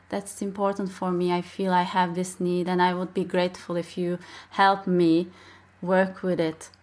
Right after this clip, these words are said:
That's how intimacy is created, and I appreciate all the conversations where a person can express themselves freely.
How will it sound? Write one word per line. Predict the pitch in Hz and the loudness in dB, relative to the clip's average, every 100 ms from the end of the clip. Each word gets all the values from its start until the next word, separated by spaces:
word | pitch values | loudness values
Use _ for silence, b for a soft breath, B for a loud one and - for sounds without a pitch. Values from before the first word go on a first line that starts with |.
| _ - | _ -8
That's | 202 - - | -8 -8 0
how | 202 196 | 4 4
intimacy | 196 196 190 196 185 - 175 170 175 - - | 2 -2 -2 -4 -4 -2 -2 -2 -4 -12 -8
is | 185 | -8
created, | - - 175 175 175 175 170 160 - - | -6 -4 2 2 0 -2 -6 -6 -10 -2
and | 180 175 | 2 4
I | 180 180 180 B B B | 6 4 2 B B B
appreciate | 190 190 208 - 196 180 185 | -6 -2 0 0 2 2 2
all | 202 208 | 2 4
the | 196 | 4
conversations | 196 190 185 180 180 185 185 185 185 | 0 0 0 0 0 -2 -2 -4 -2
where | 180 180 | 2 2
a | |
person | 175 196 190 190 185 | 2 0 0 0 -4
can | 175 | -2
express | 170 165 - 180 175 175 - _ _ - | -2 -2 -4 -2 -2 -4 -16 _ _ -2
themselves | 180 185 - 175 175 - | -2 0 2 4 2 -4
freely. | - 180 175 165 165 | -8 -4 -2 0 -2